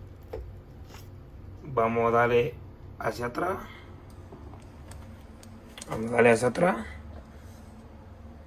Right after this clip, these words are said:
Verificamos el botón del standby que está acá atrás. Vamos a darle a encender. Y verificamos para que usted vea cómo se queda el equipo encendido. Si se logra visualizar,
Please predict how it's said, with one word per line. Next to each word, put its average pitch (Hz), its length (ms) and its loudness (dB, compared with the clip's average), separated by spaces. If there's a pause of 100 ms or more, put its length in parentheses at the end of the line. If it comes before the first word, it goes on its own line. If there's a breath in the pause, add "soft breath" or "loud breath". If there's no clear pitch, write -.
(320)
Verificamos 131 1200 8
el 135 160 4
botón 127 680 10
del 127 140 10
standby 170 540 6
que - 140 0
está - 160 6
acá - 180 8
atrás. - 320 2 (180)
Vamos 123 220 4
a 123 40 10
darle 123 140 12
a 120 40 8
encender. 170 400 6 (920 loud breath)
Y 160 140 8
verificamos 143 600 10
para 120 100 10
que 120 40 10
usted 113 180 4
vea 131 140 12
cómo 160 300 8
se 135 160 2
queda 131 340 8
el 120 200 6
equipo 123 320 6
encendido. 107 480 6 (360 loud breath)
Si 127 220 2
se 127 100 10
logra 139 200 12
visualizar, 156 500 6